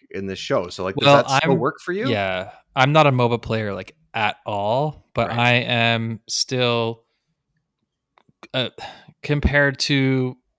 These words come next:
Speaker 2: you know, the average person, probably, you know, compared to my parents, a hardcore gamer or someone who knows
Speaker 1: <laughs>
Speaker 2: more about gaming than the average person. So
Speaker 1: Yeah.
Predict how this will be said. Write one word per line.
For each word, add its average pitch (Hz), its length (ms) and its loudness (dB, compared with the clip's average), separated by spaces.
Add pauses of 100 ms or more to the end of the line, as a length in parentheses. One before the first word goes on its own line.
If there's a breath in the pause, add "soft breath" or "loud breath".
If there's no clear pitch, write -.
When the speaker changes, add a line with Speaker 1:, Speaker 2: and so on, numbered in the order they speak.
(120)
Speaker 2:
you 110 160 -6
know, 95 260 -8 (100)
the 123 200 -10
average 120 720 0 (120)
person, 107 720 0 (880 soft breath)
probably, 120 640 2 (340)
you 139 120 -8
know, 104 160 -6
compared 117 440 -8
to 113 60 -10
my 113 100 -4
parents, 110 720 -4 (280)
a - 60 -4
hardcore 117 540 4
gamer 110 520 2
or 104 160 -2
someone 120 340 2
who 113 140 0
knows 113 360 4
Speaker 1:
<laughs> - 0 -
Speaker 2:
more 117 400 6
about 113 240 2
gaming 110 260 -2
than 107 100 -8
the 104 100 -2
average 101 320 -4
person. 147 420 -4
So 107 360 -2
Speaker 1:
Yeah. 90 240 -2